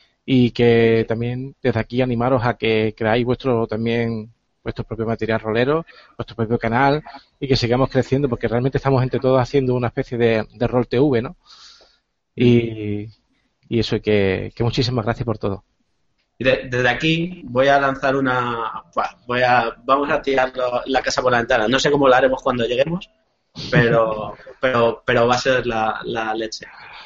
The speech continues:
Speaker 1: Yo ya
Speaker 2: Si
Speaker 1: sé
Speaker 2: el-,
Speaker 1: que Luis, Luis ha prometido algo gordo, yo ya lo sé. <laughs>
Speaker 2: si llegamos al especial quinientos, el especial quinientos lo haremos en directo todos juntos, en una misma sala.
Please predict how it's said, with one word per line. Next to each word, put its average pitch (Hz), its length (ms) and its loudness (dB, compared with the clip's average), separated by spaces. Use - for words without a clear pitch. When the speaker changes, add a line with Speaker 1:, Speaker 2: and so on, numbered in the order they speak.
Speaker 1:
Yo 131 80 4
ya 160 120 8
Speaker 2:
Si 214 80 8
Speaker 1:
sé 190 40 8
Speaker 2:
el-, 190 60 6
Speaker 1:
que 185 100 6
Luis, 170 280 2
Luis 143 240 4
ha 196 40 6
prometido 175 360 6
algo 151 200 4
gordo, 160 300 4
yo 143 180 2
ya 190 140 4
lo 165 100 6
sé. 190 240 4
<laughs> 330 960 0
Speaker 2:
si 143 140 -8
llegamos 170 420 0
al 185 100 6
especial 175 400 2
quinientos, 165 720 0
el 135 100 -2
especial 139 400 2
quinientos 165 480 4
lo 151 80 4
haremos 143 300 4
en 147 80 2
directo 151 480 4
todos 143 320 2
juntos, 131 640 -4
en 123 120 -2
una 139 180 2
misma 135 200 4
sala. 110 380 -4